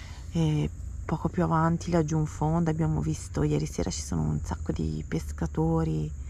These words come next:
che pescavano. Qua c'è stato il solito concerto di ranocchie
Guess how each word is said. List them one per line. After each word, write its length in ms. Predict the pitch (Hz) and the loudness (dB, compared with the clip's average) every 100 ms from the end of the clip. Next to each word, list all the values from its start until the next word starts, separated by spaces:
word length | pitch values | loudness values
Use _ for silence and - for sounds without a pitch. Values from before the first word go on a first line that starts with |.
| - - - - - - | -8 -8 -8 -8 -10 -4
che 140 | 175 | -4
pescavano. 760 | - 185 - - 277 226 165 170 | 0 -2 -2 4 6 6 4 2
Qua 120 | 170 | 0
c'è 140 | - | -2
stato 260 | 180 160 170 | -2 0 2
il 80 | 165 | 2
solito 280 | 170 156 170 | 4 4 2
concerto 560 | 170 156 180 170 - | 2 2 2 2 -2
di 280 | 151 156 156 | -2 0 2
ranocchie 840 | 156 180 196 254 - - - 349 | 4 8 8 8 4 -10 0 2